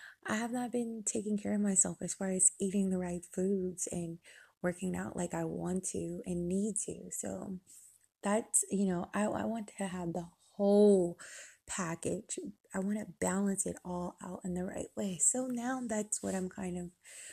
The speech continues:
um, going towards. Like, I let go of that kind of toxic situation, or that the toxic situation kinda let go of me.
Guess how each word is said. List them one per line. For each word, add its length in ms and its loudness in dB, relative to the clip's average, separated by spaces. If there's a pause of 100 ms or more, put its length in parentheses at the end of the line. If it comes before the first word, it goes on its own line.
(180)
um, 240 2
going 340 0
towards. 420 -4
Like, 260 -6 (680)
I 60 4
let 340 0
go 220 0
of 200 -4
that 320 -4 (120)
kind 160 -2
of 180 -4
toxic 520 -2
situation, 760 -4
or 220 0 (480)
that 300 -2 (340)
the 100 0
toxic 480 0
situation 640 0
kinda 220 -2
let 220 -4
go 200 -6
of 160 -6
me. 380 0